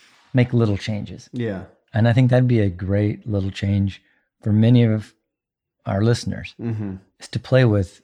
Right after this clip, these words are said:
Speaker 1: like, let's say no to some stuff
Speaker 2: Mm-hmm.
Speaker 1: that we've just been saying yes to, and,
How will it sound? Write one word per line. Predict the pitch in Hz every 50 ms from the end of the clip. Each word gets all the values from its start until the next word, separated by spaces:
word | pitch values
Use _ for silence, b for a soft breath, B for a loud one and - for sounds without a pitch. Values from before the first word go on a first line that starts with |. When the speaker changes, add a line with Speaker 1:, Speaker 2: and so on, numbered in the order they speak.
| _ -
Speaker 1:
like, | 107 101 -
let's | 127 123 123 - -
say | - - 143 120 104
no | 95 90 90 98 101
to | 98 98
some | 95 - - - -
stuff | - - - 87 87 -
Speaker 2:
Mm-hmm. | - 117 120 120 110 107 104 104 98 92 90 - _ _ _
Speaker 1:
that | - 120
we've | 110 123 127 123
just | 120 127 113 -
been | 127 113 107
saying | 95 - - 110 104 101 104
yes | 110 110 -
to, | - - 131
and, | 120 117 113